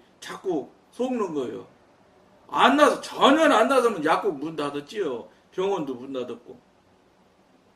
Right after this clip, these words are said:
근데 사실은 하나님한테, 오늘 지금 우리가 글을 나누는 것처럼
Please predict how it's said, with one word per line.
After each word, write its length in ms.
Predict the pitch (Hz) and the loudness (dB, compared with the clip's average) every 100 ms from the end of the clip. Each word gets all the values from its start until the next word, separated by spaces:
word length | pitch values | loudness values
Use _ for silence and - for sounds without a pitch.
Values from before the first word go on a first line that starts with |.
| _ | _
근데 480 | 277 320 262 - - _ _ | -4 2 2 2 -6 _ _
사실은 840 | - 262 311 311 302 302 254 - - _ | -6 2 2 2 2 2 2 -4 -16 _
하나님한테, 1120 | - 277 302 285 262 247 220 226 233 233 226 233 _ _ | -8 -4 0 0 0 -2 -2 4 6 6 4 -4 _ _
오늘 400 | 156 160 220 202 | -6 -2 2 0
지금 260 | 190 185 185 | 0 -6 -6
우리가 260 | 185 180 180 | -4 -4 -4
글을 300 | 196 185 165 | -2 -2 -2
나누는 420 | 170 160 156 147 | -4 -4 -8 -6
것처럼 400 | 139 151 151 | -6 -6 -10